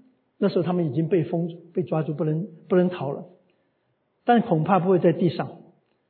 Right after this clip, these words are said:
我深爱你们，而且呢，也不会忘记长眠在中国的我。啊，希望你们记得我。如今呢，我求主赐恩典，能够勇敢面对可怕的结局。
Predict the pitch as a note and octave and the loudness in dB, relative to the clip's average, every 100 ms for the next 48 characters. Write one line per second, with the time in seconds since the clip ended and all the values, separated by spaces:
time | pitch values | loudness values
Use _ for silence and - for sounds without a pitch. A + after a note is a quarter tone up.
0 | _ _ D3+ D#3+ - A#3+ A3+ F3 C#3 C#3+ | _ _ -6 -2 0 2 2 2 0 -4
1 | F#3 - - - _ - G3+ - D3+ D#3+ | -8 -10 -18 -20 _ -4 -2 -2 -2 -2
2 | E3 C#3+ G3 F#3 F3+ E3 D3+ E3+ C#3 - | -2 -2 0 0 2 -2 -2 -4 -6 -6
3 | E3 E3 C#3+ D#3 D3+ E3+ D3 C3+ C#3+ C#3+ | -4 -2 -2 -2 -2 -2 -4 -6 -6 -6
4 | D3 - _ _ _ _ _ _ _ _ | -8 -14 _ _ _ _ _ _ _ _
5 | _ _ - - D#3 D3+ D#3+ D3+ D#3 D#3 | _ _ -12 -8 -6 -6 -8 -6 -4 -2
6 | E3 - C3 - - - _ _ _ _ | 0 0 -2 -10 -18 -20 _ _ _ _
7 | _ _ _ _ _ - G3 G#3+ G#3+ G#3 | _ _ _ _ _ 2 2 4 4 2
8 | G#3 - D3 - E3 E3+ C#3+ B2 - _ | -2 -6 -6 -2 -2 -2 -6 -10 -14 _
9 | - F3+ G3+ E3+ D#3 - - - _ _ | -4 -2 0 0 -2 -6 -14 -20 _ _
10 | F#3 G#3 G3+ E3 G#3+ B3 D3+ F3 F#3 F3+ | 0 6 6 8 6 6 4 4 4 2
11 | C3+ D#3 E3+ D#3 - D3 C#3+ C#3+ | 2 -2 0 -2 -2 -4 -6 -10